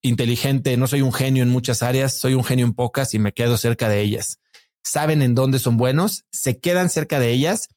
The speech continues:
y buscan dos cosas. Expandirlo con una mentalidad de eterno aprendiz. No tienen miedo a sentirse principiantes y además se rodean de gente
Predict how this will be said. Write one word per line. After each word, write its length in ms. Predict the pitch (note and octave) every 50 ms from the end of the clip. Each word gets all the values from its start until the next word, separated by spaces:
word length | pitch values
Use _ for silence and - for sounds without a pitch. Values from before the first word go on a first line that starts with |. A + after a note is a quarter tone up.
| _ _ _
y 140 | - F3 E3
buscan 500 | F3 G#3+ A#3 - - A3 G#3+ A3 A3+ G3+ -
dos 200 | C#3 D3+ D3 -
cosas. 360 | - - C3 A2+ G#2+ A2 - - - - -
Expandirlo 1040 | - C#3+ - - - - - B2+ B2 C3+ C#3+ C3 E3 - D#3 D#3+ E3+ G#3 F4+ - _ _ _ _ _ _ _ _ _ _ _ _ _ - -
con 140 | - C3 B2
una 160 | C3+ D3 D#3+
mentalidad 640 | D#3+ C#3+ A2 A2 G2+ G#2+ G#2+ A2 A2 A2 B2 B2+ B2
de 140 | B2+ C3+ A#2+
eterno 360 | G2 - A#2 A2+ A#2 B2+ C3
aprendiz. 640 | B2 - A#2 G#2+ G2 F#2+ F#2+ A2 B2+ D3 - - - _ _ _ _ -
No 200 | C3+ C#3 C#3+ C#3
tienen 320 | - D3 C#3 C3+ C3+ C3
miedo 260 | C3 B2+ B2+ B2+ C3+
a 60 | C3 A#2+
sentirse 520 | - A2+ A2 - - B2+ A2+ - - A2+
principiantes 1000 | A2+ - G#2+ A2+ G#2+ - - F#2 - A#2+ A#2+ A2+ A2+ - - C#3+ D3+ - - _ - - - - - -
y 120 | - F3+
además 640 | F3+ E3+ E3+ E3 D#3+ F3+ G3+ C4 C#4+ - - - - _ _ _ _ _ _
se 260 | - - - D#3 D3
rodean 600 | B2+ B2+ C#3+ C#3 C#3 C#3+ D3+ D3+ D3+ D3 C#3+ D3+ D#3
de 140 | C3 A#2 G#2
gente 640 | - - C#3 B2+ B2 A2+ - B2 B2+ C#3 D3 -